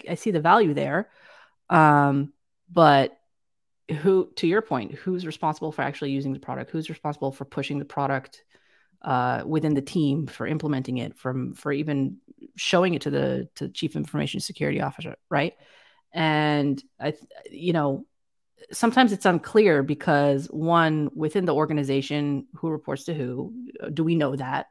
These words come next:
Sometimes yes, sometimes no. What's the maturity of the team? We talked about this last time. Um, do I even know that risk is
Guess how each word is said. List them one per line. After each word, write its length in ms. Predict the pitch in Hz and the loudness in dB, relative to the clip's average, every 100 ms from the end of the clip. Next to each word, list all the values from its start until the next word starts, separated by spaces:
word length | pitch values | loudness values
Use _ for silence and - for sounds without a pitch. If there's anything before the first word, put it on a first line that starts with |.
| - | -12
Sometimes 440 | - 190 180 170 | -8 -2 0 0
yes, 220 | 120 143 | 0 -2
sometimes 420 | - 139 147 135 110 | -4 -8 -8 -8 -10
no. 300 | 151 160 - _ - - _ _ | -12 -12 -14 _ -20 -20 _ _
What's 160 | 185 - | 0 4
the 80 | 190 | 4
maturity 520 | 170 202 185 170 170 | 6 8 8 8 4
of 80 | 156 | 2
the 60 | |
team? 280 | 156 143 143 | -2 -4 -4
We 60 | 147 | -4
talked 180 | 135 135 | -6 -6
about 160 | 147 | -6
this 160 | 139 - | -6 -4
last 240 | 131 127 | -4 -4
time. 380 | - 127 135 160 _ _ _ _ _ | -6 -4 -4 -6 _ _ _ _ _
Um, 680 | - 143 147 147 147 151 151 - _ _ _ _ _ _ _ _ - _ _ _ 165 | -2 0 2 0 -2 -4 -6 -10 _ _ _ _ _ _ _ _ -20 _ _ _ 0
do 120 | 190 | 8
I 120 | 202 | 8
even 300 | 214 214 190 | 8 6 2
know 480 | 160 165 180 202 214 | 4 4 4 4 2
that 240 | 196 185 180 | 2 0 -2
risk 580 | 156 185 202 - - - | -6 -4 -4 -6 -18 -10
is 640 | 170 175 185 151 - - | -4 -2 -2 -6 -12 -20